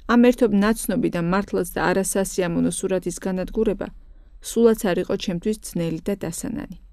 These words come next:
დიახ, ეს სურათი უკვე ზედმეტია თქვენთვის, ჩემო მეგობარო. აღარ გჭირდებათ და უნდა გააქროთ იგი. სრულიად საკმარისი იქნება, თუ სურათს დახედავთ და გულწრფელად გაიცინებთ, ოღონდ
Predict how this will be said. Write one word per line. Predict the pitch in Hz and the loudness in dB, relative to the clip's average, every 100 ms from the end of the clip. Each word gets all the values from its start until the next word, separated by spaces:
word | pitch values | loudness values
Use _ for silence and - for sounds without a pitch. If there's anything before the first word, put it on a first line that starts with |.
| - - - - - - - - - - - - - - - - - - - | -20 -20 -20 -20 -20 -20 -20 -20 -20 -20 -20 -20 -20 -20 -20 -20 -20 -18 -18
დიახ, | - 240 262 240 | 4 4 6 4
ეს | 220 | 4
სურათი | 208 185 185 196 | 4 2 4 2
უკვე | 175 202 | 2 2
ზედმეტია | 196 185 180 180 175 185 | 2 0 -2 -4 -2 -4
თქვენთვის, | - - - 240 - | -2 -6 -6 -10 -6
ჩემო | 185 180 | -4 -2
მეგობარო. | 175 175 175 - 196 - - _ - - - - | -4 -4 -6 -6 -8 -10 -16 _ -20 -20 -20 -8
აღარ | 185 190 196 | -2 -2 -2
გჭირდებათ | - 202 208 214 262 - | 0 0 2 2 2 0
და | - 214 | -2 2
უნდა | 220 | 2
გააქროთ | 208 190 175 175 - 202 - | 2 2 0 -2 -4 -4 -4
იგი. | - - - - - - - - - - - | -6 -12 -14 -20 -20 -20 -20 -20 -20 -16 -10
სრულიად | - 254 254 185 - | 0 4 6 6 4
საკმარისი | 202 - 196 185 - 220 | 0 0 -2 -2 -2 -4
იქნება, | 226 175 165 - - | -2 -4 -2 -6 -6
თუ | - | -6
სურათს | 240 220 180 170 - | -2 2 2 0 -4
დახედავთ | 175 175 185 208 247 - - - - 262 | -6 -4 -4 -2 -4 -8 -20 -20 -6 -6
და | |
გულწრფელად | 254 214 202 - - 185 190 220 | 2 2 2 -4 -2 0 0 0
გაიცინებთ, | 185 170 170 - - 180 - - - - - - | -2 -2 -4 -8 -8 -8 -14 -20 -20 -20 -20 -6
ოღონდ | - 180 | -4 -2